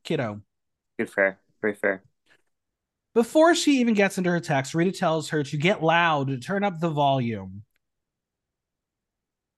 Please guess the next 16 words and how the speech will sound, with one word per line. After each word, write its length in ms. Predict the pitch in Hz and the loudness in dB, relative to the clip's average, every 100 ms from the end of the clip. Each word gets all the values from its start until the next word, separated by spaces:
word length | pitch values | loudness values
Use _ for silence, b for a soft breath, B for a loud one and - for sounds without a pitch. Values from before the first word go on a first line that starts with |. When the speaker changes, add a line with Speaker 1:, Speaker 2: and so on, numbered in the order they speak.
| - | -2
Speaker 1:
And 140 | 214 233 | 4 6
then 120 | 294 | 6
she 160 | 277 285 | 6 6
gets 220 | 180 - | 4 0
loud 560 | 160 147 139 143 135 | 2 4 6 4 4
and, 200 | 143 139 | 0 -2
like, 180 | 135 139 | -2 -2
a 40 | 156 | -2
little, 360 | 180 226 202 | 2 4 2
like, 240 | 165 139 135 _ _ _ | 0 -4 -6 _ _ _
screaming. 880 | - - - 165 151 139 120 98 92 104 _ _ _ _ _ | -14 -10 -8 -2 0 0 -2 -6 -12 -16 _ _ _ _ _
Y-, 520 | 160 190 247 247 349 285 | -2 -2 -2 -6 -4 4
you're 280 | 330 359 | 6 6
a, 400 | 277 208 170 165 - | 6 6 6 2 0
a, 80 | |
a 60 | 170 | -6